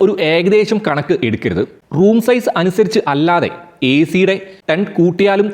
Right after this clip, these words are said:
കുറഞ്ഞാലും അത് കൂടുതൽ ഇലക്ട്രിസിറ്റി ബില്ല് വരുന്നതിനും ശരിയായ രീതിയിൽ എ സി വർക്ക് ചെയ്യാതെയും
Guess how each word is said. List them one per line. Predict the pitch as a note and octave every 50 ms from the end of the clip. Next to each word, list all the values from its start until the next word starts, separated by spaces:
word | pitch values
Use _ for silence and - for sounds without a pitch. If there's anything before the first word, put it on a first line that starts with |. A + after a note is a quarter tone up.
| - -
കുറഞ്ഞാലും | E3 D#3+ E3 F#3 F#3+ F#3 D#3+ C#3 - - - - _ - F#3+
അത് | G#3 B3 A#3 - - -
കൂടുതൽ | F#3 F#3 G#3 A3 G#3 A3 - - - C#3+
ഇലക്ട്രിസിറ്റി | D3+ E3 D#3+ - - F3+ F#3+ G3+ - A3 G3+ E3+
ബില്ല് | E3 E3 F3 G3 D#3+
വരുന്നതിനും | D3+ C#3 C#3+ D3+ E3 E3 D3+ A2+ F#2 G2 F2+ - - -
ശരിയായ | F3 F3 G3+ A3+ A3+ A#3 A#3 A3+ G3 F3+
രീതിയിൽ | F3+ F3+ G3 F#3 B2 - - C3+ C#3
എ | D#3 D#3 -
സി | G3 D#3
വർക്ക് | C#3+ C3+ C#3 - - F#3 -
ചെയ്യാതെയും | E3+ D#3+ E3+ E3+ F3 F3+ F3+ F3+ F3+